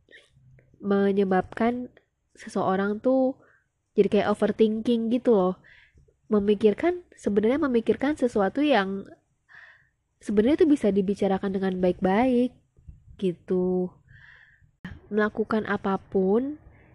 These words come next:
itu pasti kita punya dasar dan, eh, yang namanya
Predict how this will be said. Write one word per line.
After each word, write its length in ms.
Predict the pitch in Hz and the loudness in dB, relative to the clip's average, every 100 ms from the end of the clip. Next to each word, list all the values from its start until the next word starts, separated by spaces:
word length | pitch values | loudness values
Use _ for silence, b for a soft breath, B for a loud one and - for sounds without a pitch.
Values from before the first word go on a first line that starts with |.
| b - - | b -20 -8
itu 180 | 208 277 | -4 -2
pasti 480 | 233 240 - 285 262 | -2 -4 -6 -6 -4
kita 240 | 240 269 | -4 -4
punya 240 | 233 214 196 | -2 -2 0
dasar 640 | 180 190 202 202 208 226 - B B B B 208 | 0 -2 -4 -2 -2 -6 -14 B B B B -4
dan, 540 | 190 180 180 180 - - - | 0 0 -2 -6 -10 -14 -8
eh, 540 | 185 180 180 180 180 - | -4 -4 -4 -4 -6 -6
yang 240 | 185 190 190 | -4 -4 -2
namanya 800 | 185 185 180 180 180 180 180 | -2 -4 -4 -4 -4 -4 -6